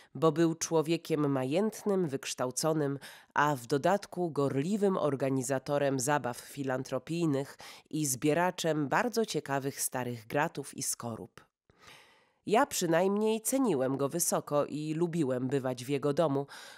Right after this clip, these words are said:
bo mieściło się w nim prawdziwe i niemałe nawet muzeum.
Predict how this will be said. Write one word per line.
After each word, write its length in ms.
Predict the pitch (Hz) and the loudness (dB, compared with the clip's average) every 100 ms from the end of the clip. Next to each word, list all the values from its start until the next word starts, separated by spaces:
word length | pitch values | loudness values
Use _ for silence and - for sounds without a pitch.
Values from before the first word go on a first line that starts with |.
| - | -12
bo 320 | 131 165 160 | 4 6 6
mieściło 600 | 156 160 - - 233 220 | 6 4 2 -2 0 2
się 220 | 196 165 | 2 0
w 100 | 147 | 0
nim 280 | 151 156 151 | 0 2 0
prawdziwe 760 | 147 139 131 120 180 208 175 180 | 0 -2 -2 -4 -4 -2 0 0
i 240 | - 139 | 0 -2
niemałe 580 | 135 147 143 165 139 123 | 0 2 2 0 0 0
nawet 560 | 131 135 131 127 - - | 0 0 -2 -6 -12 -6
muzeum. 720 | 135 147 120 123 113 110 110 | 0 0 0 -4 -6 -10 -12